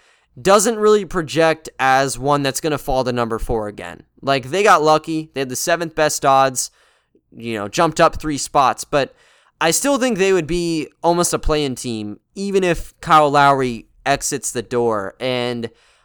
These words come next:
I don't know where the Raptors would wanna go here because I mentioned it on the pod. There's a team in the Golden State Warriors. They got the seventh pick, they got the fourteenth pick,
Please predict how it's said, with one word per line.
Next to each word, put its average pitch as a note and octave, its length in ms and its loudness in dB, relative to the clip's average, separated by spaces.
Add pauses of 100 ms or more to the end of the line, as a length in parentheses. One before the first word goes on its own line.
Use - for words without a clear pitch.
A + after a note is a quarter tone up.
(160)
I C#3+ 100 2
don't C#4+ 160 4
know D#4 100 6
where D4+ 140 2
the C4+ 80 0
Raptors A#3+ 460 2
would G3+ 100 -4
wanna G3+ 200 0
go G3 320 2
here B2 240 -6
because B2+ 720 -4 (260)
I B2 80 2
mentioned A3 400 0
it A3 60 4
on G3+ 160 4
the D3 60 -2
pod. C3+ 580 4 (680)
There's B3+ 560 4 (580)
a A3+ 100 2
team C#4 340 0
in G#3+ 60 0
the F#3 60 0
Golden G3+ 240 0
State F#3+ 240 0
Warriors. E3 460 0
They D#3+ 80 -2
got D#3 180 0
the C3+ 60 -10
seventh A3+ 420 -2
pick, A#3 280 -4
they D3 100 -4
got C#3+ 180 -2
the C#3+ 60 -8
fourteenth G#3+ 580 -6
pick, A3+ 340 -4